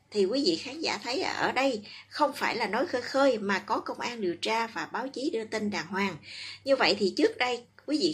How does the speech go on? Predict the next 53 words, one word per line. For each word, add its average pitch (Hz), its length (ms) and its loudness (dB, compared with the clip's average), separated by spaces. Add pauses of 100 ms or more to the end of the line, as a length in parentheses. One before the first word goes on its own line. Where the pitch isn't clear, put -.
khán 294 140 -6
giả 202 260 -4
cũng 165 200 -8
đã 254 100 -2
biết 285 280 -2
là 175 220 -6
cụ 175 200 2
Lê 214 180 2
Tùng 170 280 -6
Vân 208 280 -2 (340)
đã 147 220 -2
có 254 300 -2
bảy 170 220 2
người 185 240 0
vợ, 143 200 2 (320)
nhưng 277 340 2
mà 196 260 6 (100)
cụ 165 220 2
đã 208 120 2
khẳng 196 380 -2
định 160 220 -2
là 165 80 -4
trước - 400 0
giờ 170 240 0 (440)
cụ 170 260 4
không 226 400 -2
có 214 220 0
vợ 151 320 0
và 151 100 -4
không 202 360 -4
có 214 120 0
con. 208 260 6 (520)
Và 185 100 2
tới 247 200 4
ngày 262 180 2
hôm 220 220 -2
nay 220 240 2
thì 208 80 -2
quý 226 200 0
vị 160 220 4
khán 262 160 -8
giả - 220 -4
đã 190 140 -2
biết 302 280 2
rồi 175 120 -4
đó, - 120 -2 (480)
là 170 280 2
những 180 220 -2
cái 349 140 0
thông 254 240 -6
tin 240 240 -2
tràn 180 280 2
ngập 170 160 -2